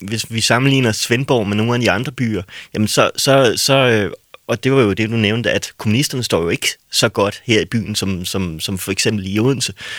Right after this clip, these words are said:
Og det har jo selvfølgelig den, øh, den, øh, eller, øh, der er jo, der er jo den her forskel, at i Odense, der mister den socialdemokratiske, øh, byled-, eller, ja, socialdemokraterne i byen,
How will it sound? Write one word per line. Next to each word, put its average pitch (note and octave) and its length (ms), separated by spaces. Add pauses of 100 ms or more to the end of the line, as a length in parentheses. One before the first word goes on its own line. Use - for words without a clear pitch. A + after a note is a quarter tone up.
(360)
Og G#2 100
det C3+ 100
har D3 140
jo G#2+ 260
selvfølgelig A2 640
den, B2 180
øh, F2+ 420
den, G2+ 200
øh, D#2+ 300 (480)
eller, F#2 340
øh, F#2 100 (280)
der G#2+ 80
er G#2+ 40
jo, G#2+ 220 (180)
der A2+ 60
er G#2 40
jo - 40
den A#2 200
her A2 180
forskel, B2+ 520
at D#2 240 (300)
i A#2 140
Odense, C#3+ 340
der - 120
mister B2+ 380 (420)
den G2+ 220
socialdemokratiske, G#2 1080 (200)
øh, D#2+ 260 (500)
byled-, D3 320
eller, F2 280 (200)
ja, C#2 220
socialdemokraterne G2+ 840
i F2 40
byen, D3 500